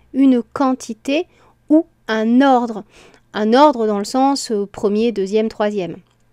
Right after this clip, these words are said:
Pas un ordre dans le sens, euh, une obligation. Exemple, parmi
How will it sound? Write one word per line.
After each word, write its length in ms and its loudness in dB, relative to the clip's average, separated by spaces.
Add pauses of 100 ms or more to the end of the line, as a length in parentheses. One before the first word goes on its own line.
(160)
Pas 120 2
un 180 2
ordre 360 2
dans 140 -6
le 140 -6
sens, 480 -4
euh, 40 -4
une 140 -4
obligation. 560 -6 (1300)
Exemple, 520 -4 (680)
parmi 640 2